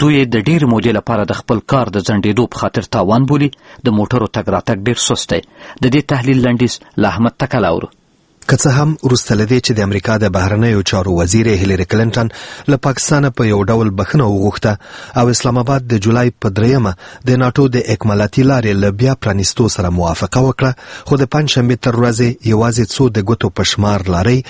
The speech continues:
Speaker 2: له تلاشۍ وروسته له دې لارې د افغانستان خاورې ته اوښتې دي. د لاریو زرګونه مالکان د کار له پیل مخکې تاوان غواړي. دوی وایي چې افغانستان ته تګ ډیر زیات خطر لري،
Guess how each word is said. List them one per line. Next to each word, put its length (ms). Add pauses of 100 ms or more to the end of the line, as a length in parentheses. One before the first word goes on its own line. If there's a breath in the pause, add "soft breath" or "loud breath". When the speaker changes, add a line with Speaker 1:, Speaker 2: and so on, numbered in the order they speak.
(240 loud breath)
Speaker 2:
له 160
تلاشۍ 460
وروسته 380
له 200
دې 160
لارې 180 (320 loud breath)
د 140
افغانستان 560
خاورې 280
ته 120 (140)
اوښتې 480
دي. 120 (380 loud breath)
د 20 (140)
لاریو 420
زرګونه 400
مالکان 440
د 100 (100)
کار 260
له 40 (100)
پیل 200
مخکې 380 (420 soft breath)
تاوان 320
غواړي. 240 (340 loud breath)
دوی 120
وایي 220
چې 180
افغانستان 520
ته 80 (120)
تګ 120 (380 loud breath)
ډیر 120 (100)
زیات 260
خطر 360
لري، 180